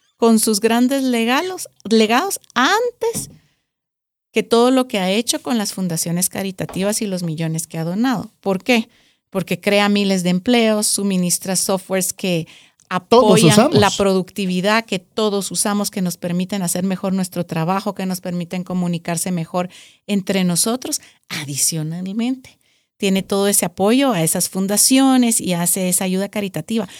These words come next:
Speaker 2: Pero
Speaker 1: Pero
Speaker 2: no
Speaker 1: su
Speaker 2: le resta.
Speaker 1: trabajo en
Speaker 2: ¿Sí?
Speaker 1: sí
Speaker 2: Hace más.
Speaker 1: ya beneficia a muchas
Speaker 2: Te voy a
Speaker 1: personas.
Speaker 2: poner el, el contexto. ¿Cuánto benefició Bill Gates? Olvídese de sus fundaciones, si le agrada, no le agrada,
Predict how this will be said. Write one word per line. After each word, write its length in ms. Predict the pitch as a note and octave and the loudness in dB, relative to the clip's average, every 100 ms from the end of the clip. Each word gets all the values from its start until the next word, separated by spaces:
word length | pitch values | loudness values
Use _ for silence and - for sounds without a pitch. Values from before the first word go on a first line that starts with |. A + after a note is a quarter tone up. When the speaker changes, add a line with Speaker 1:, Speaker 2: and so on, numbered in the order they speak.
| - | -2
Speaker 2:
Pero 140 | D3 C3 | 2 4
Speaker 1:
Pero 80 | C#3+ | 6
Speaker 2:
no 100 | D#3 | 6
Speaker 1:
su 60 | |
Speaker 2:
le 60 | D3 | 6
resta. 260 | C#3 G#3 F3+ | 6 4 4
Speaker 1:
trabajo 480 | C#3+ C4+ - A#3+ | 2 0 -2 -2
en 180 | G3 F3 | -2 -2
Speaker 2:
¿Sí? 140 | E3+ C#4 | 0 -2
Speaker 1:
sí 80 | C5+ - _ | -4 -10 _
Speaker 2:
Hace 240 | - C3 A#2 | -6 -2 0
más. 160 | B2+ | 2
Speaker 1:
ya 160 | G3 B3 | 2 2
beneficia 680 | B3 A3+ G#3 D#4 - A3 - | 2 0 0 -2 -2 -4 -6
a 80 | - | -4
muchas 300 | D#3+ D#3+ D#3+ | -2 -2 -4
Speaker 2:
Te 160 | - C#3 | -2 2
voy 160 | B2 | 6
a 60 | D3+ | 6
Speaker 1:
personas. 40 | |
Speaker 2:
poner 260 | D3 C3 C#3 C#3 | 6 6 6 4
el, 160 | A#2 A#2 | 2 2
el 140 | A#2 | 0
contexto. 580 | - G#2 F#3 F#3 - F#2 - _ _ _ _ _ | 0 0 0 0 0 -4 -6 _ _ _ _ _
¿Cuánto 600 | - E3+ A3+ D4 E4 D#4+ | 6 6 6 4 4 6
benefició 1040 | C#4 F#3+ D#3 B2+ - G#2+ - - F#3+ F3+ A2+ - _ | 6 6 6 6 4 0 2 4 4 2 -2 -12 _
Bill 220 | B2 G3 | 0 2
Gates? 380 | D#3+ G2+ - - | 4 2 0 -4
Olvídese 500 | - C4 G#4 F#4+ - | 0 6 6 6 6
de 260 | F3+ D3+ C3+ | 8 8 8
sus 200 | - A#2+ | 4 2
fundaciones, 540 | B2 A#2 A2 F#3 G#3 | 2 2 4 4 4
si 120 | D#3 C3+ | 4 4
le 120 | G#2+ | 4
agrada, 460 | A2 C3+ D#3+ D3 | 4 6 8 6
no 220 | A#2+ B2 C3 | 6 6 6
le 180 | A#2+ | 6
agrada, 640 | G#2 G#2 C3 D#3+ E3+ D3 | 4 4 6 6 6 4